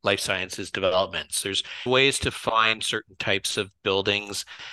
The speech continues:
that have a certain amount of infrastructure that lend themselves, um, more to, um, creating a lab, and we're good at that,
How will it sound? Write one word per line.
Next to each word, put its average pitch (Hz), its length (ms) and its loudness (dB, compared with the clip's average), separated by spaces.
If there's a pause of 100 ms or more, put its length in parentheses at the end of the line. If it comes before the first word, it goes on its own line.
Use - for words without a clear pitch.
(240)
that 98 120 4
have 104 200 4
a 92 40 0
certain 104 340 -2
amount 98 340 0
of 90 260 -4
infrastructure 98 920 0
that 95 240 0
lend 101 260 0
themselves, 135 680 2 (460)
um, 131 480 0
more 135 460 2 (200)
to, 107 640 0 (420)
um, 101 500 0
creating 107 300 2
a 104 40 2
lab, 107 400 2 (320)
and 107 160 -4
we're 120 100 -2
good 156 160 2
at 117 140 0
that, 73 220 0